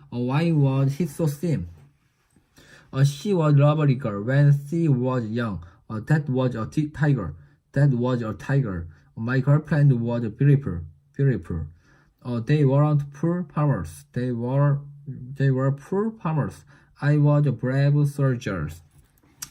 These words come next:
유학을 꿈꾸는 학생들과 학부모님들에게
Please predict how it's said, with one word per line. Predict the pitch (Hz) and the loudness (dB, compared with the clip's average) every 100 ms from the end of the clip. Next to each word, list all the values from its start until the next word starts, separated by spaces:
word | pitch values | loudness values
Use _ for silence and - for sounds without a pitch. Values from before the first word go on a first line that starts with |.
| - 135 | -8 0
유학을 | 139 151 170 | 4 4 2
꿈꾸는 | 139 165 156 160 220 - - - | -2 -4 -2 0 0 -4 -12 -20
학생들과 | - 208 208 190 151 147 | -6 -2 0 2 2 2
학부모님들에게 | 151 175 180 160 135 127 110 127 107 | 2 0 2 4 4 4 2 0 -2